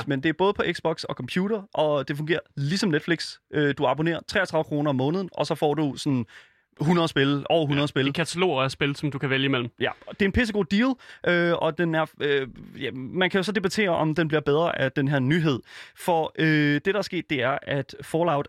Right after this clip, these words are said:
Speaker 1: seventy-six, som er det her sådan, øh, ja, det, det ligner, at Fall-
Speaker 2: Bethesdas måde at lave et Fallout-spil, som
Speaker 1: Ja.
Speaker 2: foregår online.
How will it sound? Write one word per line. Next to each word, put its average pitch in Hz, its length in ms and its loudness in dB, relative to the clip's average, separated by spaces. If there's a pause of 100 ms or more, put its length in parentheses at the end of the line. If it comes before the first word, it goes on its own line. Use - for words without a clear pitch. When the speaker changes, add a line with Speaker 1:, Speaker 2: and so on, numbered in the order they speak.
Speaker 1:
seventy-six, 147 840 -2
som 135 260 -2
er 127 200 -2
det 139 200 -2
her 135 260 2
sådan, 131 280 -2
øh, 117 260 2 (720)
ja, 123 120 2 (300)
det, 151 220 0
det 165 100 4
ligner, 220 240 2
at 202 60 2
Fall- 196 60 2
Speaker 2:
Bethesdas 185 340 0
måde 165 360 2
at 143 80 0
lave 139 260 0
et 143 80 -6
Fallout-spil, 147 640 -2
som 123 160 2
Speaker 1:
Ja. 117 60 0
Speaker 2:
foregår 127 360 -2
online. 120 320 -2